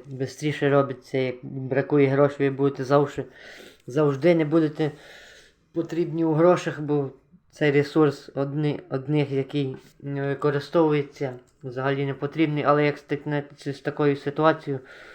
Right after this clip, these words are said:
просто назначаєте товариський матч з любим виконавцем.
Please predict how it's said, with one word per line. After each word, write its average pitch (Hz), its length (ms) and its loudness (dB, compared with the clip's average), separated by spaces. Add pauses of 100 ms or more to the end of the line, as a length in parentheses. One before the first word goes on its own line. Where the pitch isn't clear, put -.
(1120)
просто 139 320 -4
назначаєте 139 640 0
товариський 143 560 -2
матч 156 400 -2 (2250)
з 139 180 -12
любим 143 380 0
виконавцем. 143 760 0